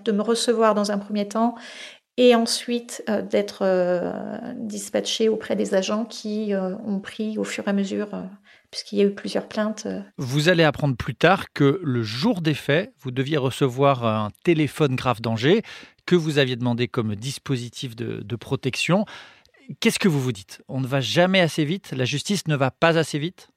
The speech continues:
Speaker 1: Alors, le vendredi, en effet, j'ai été contactée par l'association, euh,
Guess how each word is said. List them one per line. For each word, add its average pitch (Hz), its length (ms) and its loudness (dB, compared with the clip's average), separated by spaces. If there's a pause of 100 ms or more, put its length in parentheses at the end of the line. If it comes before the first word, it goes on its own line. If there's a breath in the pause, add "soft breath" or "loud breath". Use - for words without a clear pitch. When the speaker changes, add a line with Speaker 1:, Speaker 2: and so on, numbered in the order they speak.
(140)
Speaker 1:
Alors, 220 240 8
le 262 160 8
vendredi, 277 500 4
en 233 140 2
effet, 277 500 0
j'ai 247 240 -2
été 226 240 -4
contactée 240 420 -2
par 233 140 0
l'association, 214 1080 -2
euh, 175 560 -6